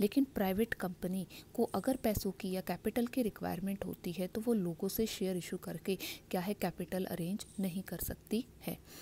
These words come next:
private company जो होती है वो गवर्नमेंट के कंट्रोल के अंदर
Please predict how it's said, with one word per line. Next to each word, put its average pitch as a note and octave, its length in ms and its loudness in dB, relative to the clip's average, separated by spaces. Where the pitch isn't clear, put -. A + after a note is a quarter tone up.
private A3 360 2
company G#3 420 0
जो G3+ 160 0
होती F3+ 360 -4
है F#3+ 240 2
वो F#3+ 360 0
गवर्नमेंट G3 520 4
के D4 140 6
कंट्रोल F#3 420 2
के G3 160 0
अंदर F3+ 280 0